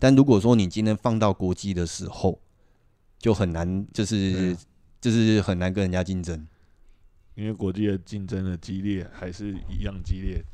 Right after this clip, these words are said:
Speaker 1: 对，然后比如说像一些欧美国家，他们如果说冬季可能他们自己就随便，就是不管，先不，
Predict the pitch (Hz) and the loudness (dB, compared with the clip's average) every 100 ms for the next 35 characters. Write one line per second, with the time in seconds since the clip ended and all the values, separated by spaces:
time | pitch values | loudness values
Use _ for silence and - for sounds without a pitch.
0 | - 98 95 82 90 - 98 110 110 120 | -2 2 4 2 -4 -4 2 4 4 4
1 | 113 107 110 123 110 110 110 104 107 127 | 2 2 2 2 2 2 4 6 6 6
2 | 123 95 98 110 104 117 110 104 117 92 | 6 6 2 0 0 2 2 4 2 2
3 | 104 101 104 104 113 95 - 87 87 104 | 0 0 0 0 -2 -4 -2 -2 0 2
4 | 101 117 104 90 - 107 101 92 - - | 0 -2 -6 -8 -2 0 2 0 -6 -18
5 | _ - - _ - - 113 117 151 98 | _ -20 -20 _ -2 4 4 6 4 4
6 | 82 - - - - - - 143 156 185 | 0 -14 -20 -20 -20 -12 0 2 2 2
7 | 117 104 170 165 | 0 2 2 2